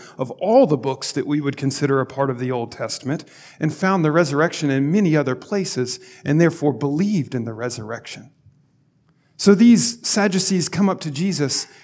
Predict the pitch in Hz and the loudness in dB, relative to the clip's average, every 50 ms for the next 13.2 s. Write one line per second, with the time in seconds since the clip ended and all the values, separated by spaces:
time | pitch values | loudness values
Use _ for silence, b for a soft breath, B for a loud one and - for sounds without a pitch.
0 | B B B 180 185 190 180 185 175 180 - - 220 220 - - - 151 123 110 | B B B 4 6 6 6 6 4 2 0 0 0 0 0 0 -2 -2 -2 -2
1 | 120 117 110 123 135 147 143 - - - 196 214 220 220 202 170 - - 165 151 | -4 -8 -6 -4 -4 -4 -4 -4 -6 -4 -4 -2 0 0 0 -2 -2 0 0 0
2 | 143 147 - 175 175 175 156 - - - - - 220 254 240 247 - 196 170 - | 0 0 0 0 0 2 0 0 -4 -6 -4 0 2 2 2 0 -2 -8 -6 -4
3 | - 165 156 156 - - 196 202 190 - - 156 135 123 123 131 - - - 156 | -2 -2 -2 -2 -2 -2 -2 -2 -2 -2 -2 -2 -2 -2 -2 -4 -6 -6 -4 -2
4 | 151 143 135 127 123 160 170 185 175 165 - - 156 139 131 127 - - 170 180 | 0 0 0 -2 -2 -2 0 0 -2 -2 -4 -2 -2 -2 -2 -2 -6 -8 -8 -8
5 | 180 143 117 - - - 123 117 107 - - B B B B B B B B 175 | -8 -8 -8 -8 -8 -8 -8 -8 -8 -10 -14 B B B B B B B B 2
6 | 180 180 185 160 139 - 202 247 247 - - 208 208 - 165 160 147 135 127 160 | 4 4 4 4 4 2 2 4 4 4 2 0 0 0 -2 -2 -2 -2 -2 0
7 | 160 170 175 170 - - 120 117 113 113 - b b b b b b - 165 180 | 2 2 2 0 -2 -6 -8 -8 -10 -12 -14 b b b b b b 0 2 2
8 | 175 143 131 123 156 190 196 - - - - - - 196 190 185 - - - 113 | 2 2 2 4 4 4 4 4 0 -2 -4 -4 -2 -2 -4 -4 -6 -8 -8 -8
9 | 113 110 - _ _ _ _ - 131 135 139 143 131 - - - - - - 139 | -10 -12 -16 _ _ _ _ -4 0 2 2 2 0 -2 -10 -16 -16 -12 -6 -4
10 | 135 143 135 - - - 117 113 - - - 107 104 - _ _ _ _ _ _ | -2 -2 -2 -4 -6 -8 -12 -14 -14 -14 -16 -16 -18 -20 _ _ _ _ _ _
11 | _ _ _ _ _ _ _ _ _ _ _ - 170 165 165 - 185 202 196 160 | _ _ _ _ _ _ _ _ _ _ _ 0 0 2 2 2 2 2 2 2
12 | 131 - 151 180 220 233 208 135 123 - - - 147 143 - - - - - - | 0 0 0 2 2 2 2 0 -2 -6 -8 -12 -12 -12 -10 -10 -10 -10 -8 -8
13 | - - - | -10 -10 -12